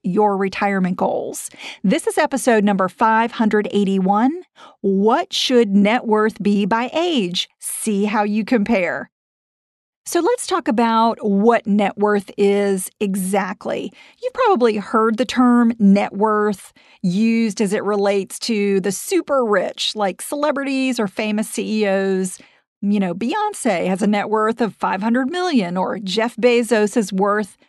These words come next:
one hundred thirty-three billion. But what you may not realize is that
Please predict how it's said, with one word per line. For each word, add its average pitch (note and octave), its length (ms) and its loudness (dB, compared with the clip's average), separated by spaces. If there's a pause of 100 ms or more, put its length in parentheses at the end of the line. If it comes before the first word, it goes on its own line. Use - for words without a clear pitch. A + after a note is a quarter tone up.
one G3 280 0
hundred A3+ 360 -2
thirty-three B3+ 540 -2
billion. F#3 580 -2 (380)
But C#4 260 0 (220)
what F#4 240 -4
you A4 180 -2
may F#4 200 -4
not A#3 200 0
realize G3 640 0
is G#3 180 -2
that G3+ 220 -2